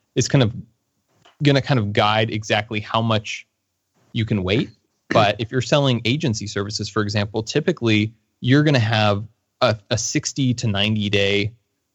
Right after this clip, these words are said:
sales cycle. So there's a lot of opportunity,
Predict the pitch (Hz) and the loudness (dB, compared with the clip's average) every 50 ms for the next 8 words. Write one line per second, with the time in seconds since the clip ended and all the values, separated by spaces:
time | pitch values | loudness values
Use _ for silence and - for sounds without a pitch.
0 | _ _ - - - 127 135 143 127 - - 95 85 92 - - - - - - | _ _ -6 -2 0 2 2 2 2 0 0 -2 -2 -2 -4 -8 -8 -10 -4 0
1 | - 120 104 101 101 101 98 101 104 - _ _ _ _ _ _ _ _ _ _ | 2 4 4 4 4 4 2 0 -4 -12 _ _ _ _ _ _ _ _ _ _
2 | _ _ _ _ _ _ - 120 113 123 113 110 110 117 123 127 127 117 117 113 | _ _ _ _ _ _ 0 0 2 2 2 4 4 4 4 4 4 4 2 2
3 | 113 107 - - 135 123 120 110 110 101 101 104 107 - | 0 -4 -6 -4 -2 -2 -2 0 -2 -2 -2 -4 -6 -8